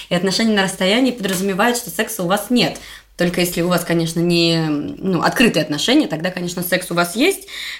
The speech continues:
э, но при всем при этом. Я хочу сказать, что для меня почему это больше,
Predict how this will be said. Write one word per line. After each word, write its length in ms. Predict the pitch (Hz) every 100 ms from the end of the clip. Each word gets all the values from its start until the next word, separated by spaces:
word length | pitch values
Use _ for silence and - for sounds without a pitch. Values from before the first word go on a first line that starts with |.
| -
э, 340 | 196 196 190
но 120 | 190 240
при 140 | 226
всем 200 | - 247
при 160 | 240 208
этом. 380 | 151 - 135 139 _ _ - -
Я 240 | 196 277
хочу 240 | 330 320 339
сказать, 500 | - 294 262 311 311
что 640 | - - - 285 277 262
для 180 | 214 233
меня 240 | 269 277 294
почему 440 | 285 - 269 269
это 160 | 233 214
больше, 500 | 196 233 233 220